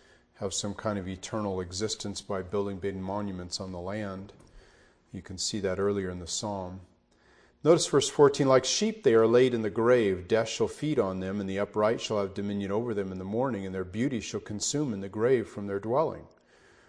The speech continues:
Well, that's pretty graphic language. And, uh, about the decay of the body in the grave.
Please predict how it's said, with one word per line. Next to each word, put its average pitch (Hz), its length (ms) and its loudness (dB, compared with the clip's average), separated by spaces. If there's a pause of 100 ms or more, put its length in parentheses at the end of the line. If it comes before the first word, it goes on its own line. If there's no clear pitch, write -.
(160)
Well, 139 120 0
that's - 80 -8
pretty 156 260 -6
graphic 95 480 -4
language. 90 640 -14 (2000)
And, 110 320 0
uh, 92 280 0 (100)
about 95 340 -2
the 110 80 -6
decay 101 380 -4
of 92 140 -2
the 95 40 -10
body 95 380 -2
in 90 80 -8
the 90 80 -10
grave. 90 580 -8